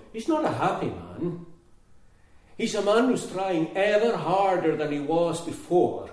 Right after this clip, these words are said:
to be right with God, because, well, he felt he was always right with God, but now he's feeling that he may not be right with God. So what does he do? Well, he tries harder. He tries harder.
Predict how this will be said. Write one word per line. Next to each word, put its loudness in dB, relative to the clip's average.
to -4
be 0
right -4
with -4
God, -4
because, -4
well, 4
he -2
felt 0
he 4
was 0
always -2
right -8
with -10
God, -4
but -4
now 2
he's -4
feeling -2
that 0
he 2
may 2
not 2
be 4
right -4
with -10
God. -6
So -4
what 2
does -4
he -2
do? -2
Well, 4
he 0
tries -2
harder. 0
He -6
tries -2
harder. 0